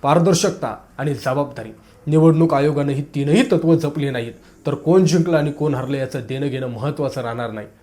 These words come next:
महत्त्वाचं राहील ते एकच, मतदारांचा विश्वास गमावला गेला का टिकवला गेला. मतदार यादीतील त्रुटी ही फक्त तांत्रिक बाब नाही, ती आहे लोकशाहीच्या आत्म्याशी जोडलेली गोष्ट. ही यादी जर निकोप असेल, तर प्रत्येक मतदाराला अभिमान वाटेल, "हो, माझं मत महत्त्वाचं आहे."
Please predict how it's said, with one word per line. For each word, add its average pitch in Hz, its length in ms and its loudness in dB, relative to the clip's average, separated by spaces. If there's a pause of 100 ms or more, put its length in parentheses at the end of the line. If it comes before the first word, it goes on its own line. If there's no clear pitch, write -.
महत्त्वाचं 143 540 -2
राहील 120 260 -6
ते 117 60 -10
एकच, 127 380 -6 (320)
मतदारांचा 123 580 -4
विश्वास 135 460 -2
गमावला 131 280 -4
गेला 110 300 -8 (320)
का 127 60 -6
टिकवला 117 420 -6
गेला. 104 220 -14 (340)
मतदार 139 320 2
यादीतील 156 500 2
त्रुटी 156 480 -2 (140)
ही 156 60 2
फक्त 156 300 -6 (100)
तांत्रिक 131 340 -4
बाब 120 220 -4
नाही, 104 160 -10 (260)
ती 160 80 2
आहे 139 260 2
लोकशाहीच्या 135 600 -4
आत्म्याशी 127 420 -6
जोडलेली 127 420 -6
गोष्ट. 123 380 -10 (400)
ही 170 120 6
यादी 165 240 6
जर 220 140 8
निकोप 214 320 2
असेल, 135 300 -2 (280)
तर 165 80 0
प्रत्येक 170 420 0
मतदाराला 156 440 2
अभिमान 160 340 2
वाटेल, 165 360 2 (260)
"हो, 147 100 0
माझं 135 300 0
मत 131 220 -2
महत्त्वाचं 135 560 -2
आहे." 107 120 -8